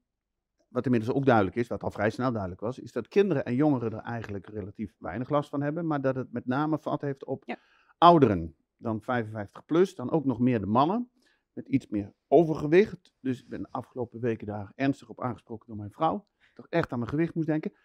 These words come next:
Speaker 1: Is dat zo en waarom is dat dan?
Speaker 2: Ja,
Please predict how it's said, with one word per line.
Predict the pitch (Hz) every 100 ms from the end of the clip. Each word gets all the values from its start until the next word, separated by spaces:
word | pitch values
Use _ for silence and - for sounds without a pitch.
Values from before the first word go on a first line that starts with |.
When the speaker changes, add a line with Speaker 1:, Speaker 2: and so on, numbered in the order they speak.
| _ _ _ _
Speaker 1:
Is | 226
dat | 196 190
zo | - 190 220
en | 185 180
waarom | 147 175 208 220
is | 151
dat | 135 113
dan? | 98 85 -
Speaker 2:
Ja, | 160 160 139